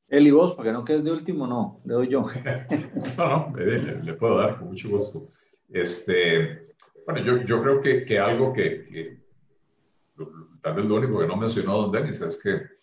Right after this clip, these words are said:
Speaker 2: en el momento del default declarado, las tasas de interés se disparan eh, más allá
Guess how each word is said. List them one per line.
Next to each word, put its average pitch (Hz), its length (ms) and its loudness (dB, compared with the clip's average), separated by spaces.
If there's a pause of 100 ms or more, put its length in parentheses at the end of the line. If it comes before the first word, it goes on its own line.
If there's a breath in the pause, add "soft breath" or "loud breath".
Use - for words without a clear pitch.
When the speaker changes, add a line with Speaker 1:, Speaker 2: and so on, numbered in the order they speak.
(480 soft breath)
Speaker 2:
en 101 80 -4
el 98 120 0
momento 104 1000 2 (260)
del 95 240 2
default 123 540 0 (200)
declarado, 113 840 2
las 82 220 -8
tasas 107 280 -6
de 113 60 -10
interés 95 280 -6
se - 80 -6
disparan 101 580 -4 (440)
eh, 78 220 -10 (180)
más 107 220 -2
allá - 400 0